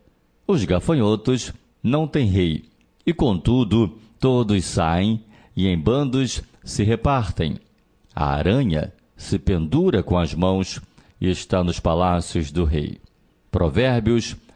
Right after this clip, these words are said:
capítulo trinta, versículo de vinte e quatro a vinte e oito. Como eu gostaria, crianças,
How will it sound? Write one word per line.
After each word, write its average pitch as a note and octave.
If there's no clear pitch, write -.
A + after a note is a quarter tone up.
capítulo A2+
trinta, A2+
versículo F#2+
de D#2
vinte G#2+
e -
quatro F2+
a D2
vinte D2
e F#2+
oito. F2+
Como E3
eu A#2+
gostaria, A2+
crianças, G#2+